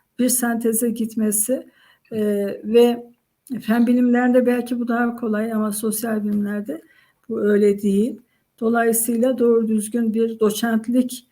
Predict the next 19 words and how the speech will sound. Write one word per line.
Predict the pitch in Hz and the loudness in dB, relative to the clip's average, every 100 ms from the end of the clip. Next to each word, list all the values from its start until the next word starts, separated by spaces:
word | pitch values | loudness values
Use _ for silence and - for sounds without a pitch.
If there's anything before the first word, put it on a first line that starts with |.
| _ _ _ 240 | _ _ _ -6
e, | 220 208 196 | -4 -2 -4
tezi | - 208 - 214 269 - _ _ _ 214 | 4 6 6 2 0 -6 _ _ _ -2
ve | 220 226 226 | 2 2 0
profesörlükte | 233 226 277 269 240 226 226 226 247 226 | -2 0 0 -2 0 2 0 -2 0 2
de | 226 - - _ _ _ - | 2 0 -10 _ _ _ -2
mutlaka | 254 254 262 226 233 220 | -2 4 4 4 0 2
ve | 208 | 2
mutlaka | 208 208 208 202 208 208 214 - _ _ - 196 | 0 -2 -4 -2 -2 -2 -4 -16 _ _ -14 0
yasada | 208 220 233 220 226 | 2 2 2 2 4
var | 269 349 | 2 2
ama | 330 262 214 208 - _ | 4 4 4 -2 -10 _
görünürde, | 214 214 214 220 220 214 302 - _ _ _ _ | 2 4 6 4 2 0 -2 -2 _ _ _ _
e, | 214 202 | -8 -6
fakat | 226 220 240 233 | -4 -4 -2 -2
makaleyle | 220 214 233 226 233 233 220 | -2 0 2 2 4 4 4
gidince | 202 208 214 214 247 | 2 -2 -2 -2 -2
olmuyor | 294 220 226 214 185 185 | -2 0 2 0 -2 -8
bu | 185 | -10
işler. | 180 - 220 269 | -10 -8 -6 -8